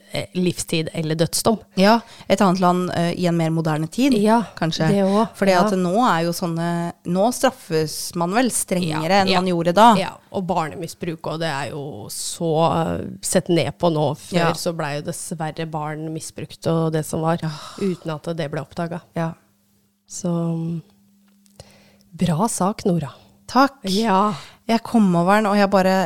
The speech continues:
Speaker 2: yes,
Speaker 1: Wow,
Speaker 2: jeg
Speaker 1: ja.
Speaker 2: må, jeg
Speaker 1: Ja.
Speaker 2: må.
Speaker 1: Jo, men det var litt deilig. Eh,
Speaker 2: <sighs>
Speaker 1: og, eh, selv om en fæl sak, men, eh, jeg synes det var deilig å ha en litt lettere sak, kanskje. Jeg vet
Speaker 2: Ja.
Speaker 1: ikke helt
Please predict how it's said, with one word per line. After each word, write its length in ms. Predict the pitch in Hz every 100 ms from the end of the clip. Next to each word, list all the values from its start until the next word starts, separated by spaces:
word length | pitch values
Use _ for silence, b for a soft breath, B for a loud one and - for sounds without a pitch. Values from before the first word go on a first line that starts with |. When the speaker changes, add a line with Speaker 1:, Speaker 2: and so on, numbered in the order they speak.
| -
Speaker 2:
yes, 400 | 196 202 247 175 175
Speaker 1:
Wow, 380 | 170 160 170 -
Speaker 2:
jeg 80 | 185
Speaker 1:
ja. 120 | 202 196
Speaker 2:
må, 140 | 185 196 196 -
jeg 100 | 190
Speaker 1:
Ja. 60 | 170 190
Speaker 2:
må. 120 | 196 - _ B B B B
Speaker 1:
Jo, 120 | 277
men 180 | 285 277
det 120 | 269
var 140 | 247 233
litt 180 | 233
deilig. 320 | 147 135 151 - -
Eh, 480 | - 196 196 190 202
Speaker 2:
<sighs> 60 | 196
Speaker 1:
og, 640 | 196 190 190 190 185 180 - b b b b b b b b b -
eh, 640 | 190 190 185 180 180 180
selv 220 | - 214 208
om 120 | 208
en 80 | 202
fæl 300 | 196 196 226
sak, 380 | 240 247 254 240
men, 300 | 226 220 220
eh, 480 | 208 208 208 202 214
jeg 80 |
synes 180 | 202 214
det 100 | 202
var 80 | 202
deilig 240 | 190 170 190
å 60 |
ha 140 | 185 185 185
en 120 | 196 214
litt 160 | 226 _ _ -
lettere 680 | 220 214 - _ - 175 226
sak, 260 | 254 247
kanskje. 420 | - 269 285 - 370
Jeg 220 | 392 359 285
vet 80 |
Speaker 2:
Ja. 180 | 226 220
Speaker 1:
ikke 140 | 262
helt 80 | 254